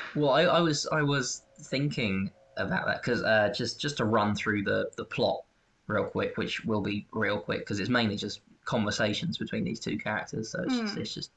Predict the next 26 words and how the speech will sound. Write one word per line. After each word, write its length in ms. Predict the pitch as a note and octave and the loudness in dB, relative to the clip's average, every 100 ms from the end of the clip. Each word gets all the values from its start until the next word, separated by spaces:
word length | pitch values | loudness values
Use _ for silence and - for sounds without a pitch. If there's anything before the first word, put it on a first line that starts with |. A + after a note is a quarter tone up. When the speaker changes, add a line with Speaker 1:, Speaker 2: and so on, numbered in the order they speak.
| _ | _
Speaker 1:
two 180 | - G2+ | -8 -8
characters 380 | A2 G#2 - G#2 | -4 -6 -4 -4
getting 360 | A2+ - G#2+ A2+ | -2 -2 -4 -4
to 120 | A2+ | -4
know 120 | A2+ | -4
each 180 | A2+ - | -4 -6
other 220 | - - | -4 -6
for, 280 | - - - _ _ _ _ _ | -4 -6 -6 _ _ _ _ _
for 360 | - A#2 - - _ _ - | -6 -4 -4 -8 _ _ -8
an 80 | G#2 | -2
hour 160 | F#2+ | 0
and 80 | F#2+ | 0
a 60 | G#2+ | 0
half 280 | G2+ - - | -2 -2 -4
or 240 | G#2 G2+ - | -4 -4 -6
twelve 360 | - G#2 G2+ G2+ | -4 0 0 -2
years, 240 | G#2+ D3+ | -2 -2
'cause 100 | - | -4
that's 300 | - - - - | -4 -4 -8 -10
how 200 | - A2 | -6 -2
long 140 | A2+ A#2 | -2 -2
the 60 | |
film 260 | - G#2 G2+ | -2 -2 -2
sort 140 | - | -4
of 80 | - - _ - | -6 -8 _ -12
spans 520 | - A#2 G#2+ G#2+ G#2 | -4 0 2 0 -2